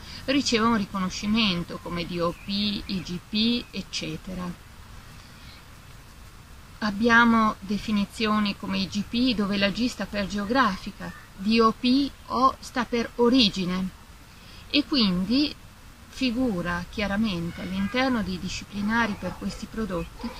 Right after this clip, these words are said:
il legame del prodotto con il luogo di produzione o al limite con il luogo in cui a quel prodotto accade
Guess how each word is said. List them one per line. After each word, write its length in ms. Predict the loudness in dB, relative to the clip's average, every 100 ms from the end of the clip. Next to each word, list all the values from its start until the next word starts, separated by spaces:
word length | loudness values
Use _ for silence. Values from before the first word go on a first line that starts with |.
| -12 -4
il 200 | 2 4
legame 640 | 6 6 6 6 4 0
del 180 | 2 2
prodotto 720 | 2 4 4 4 -2 -4 -4 -2
con 160 | 0 2
il 80 |
luogo 320 | 4 4 4 0
di 80 |
produzione 1080 | -2 -4 -4 -4 0 2 2 0 -2 -6 -12 -18 -16 4
o 100 | 8
al 140 | 8
limite 640 | 6 4 0 0 0 0 -2
con 140 | 2
il 120 | 4 4
luogo 640 | 2 0 0 4 4 4 0
in 200 | 2 2
cui 260 | 2 0 2
a 80 | 2
quel 200 | 0 -2
prodotto 640 | -2 0 0 -2 -2 -2
accade 720 | -2 -4 -4 2 4 4 0